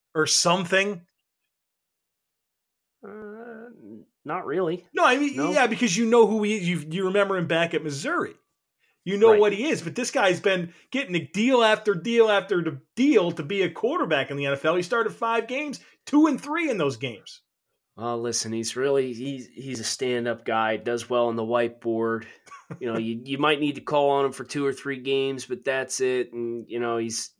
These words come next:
Speaker 2: he's a really reliable presence in the locker room, nice veteran player to
Speaker 1: Yeah.
Speaker 2: be your backup quarterback.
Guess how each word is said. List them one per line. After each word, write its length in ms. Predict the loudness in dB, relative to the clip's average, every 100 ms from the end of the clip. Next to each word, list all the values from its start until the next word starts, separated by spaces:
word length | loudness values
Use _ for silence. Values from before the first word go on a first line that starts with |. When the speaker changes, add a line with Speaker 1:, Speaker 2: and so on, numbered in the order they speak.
| _
Speaker 2:
he's 240 | -10 -8 -4
a 20 |
really 260 | 0 2
reliable 520 | 2 2 2 2 0 -4
presence 560 | -4 -4 -4 -6 -8
in 80 | -8
the 60 | -6
locker 360 | -4 -6 -8
room, 160 | -12 -10
nice 240 | -10 -12
veteran 420 | -10 -12 -12 -14
player 320 | -18 -16 -14 -14
to 80 |
Speaker 1:
Yeah. 60 | -14
Speaker 2:
be 40 | -16
your 120 | -20
backup 360 | -20 -20 -20 _
quarterback. 460 | _ _ _ -20